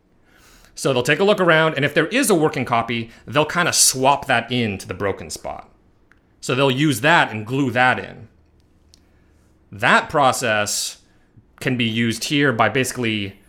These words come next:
when you introduce the crispr Cas nine, you also give a working copy of the gene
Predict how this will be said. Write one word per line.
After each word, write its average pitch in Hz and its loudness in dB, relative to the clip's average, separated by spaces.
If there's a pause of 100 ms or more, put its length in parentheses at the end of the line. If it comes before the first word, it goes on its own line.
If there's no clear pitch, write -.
(140)
when 123 0
you 143 0
introduce 147 0
the - -8
crispr 147 -4
Cas 120 -2
nine, 127 -2
you 135 -2
also 147 2
give 113 0
a 104 -4
working 110 -2
copy 104 -2
of 92 -8
the 92 -8
gene 90 -12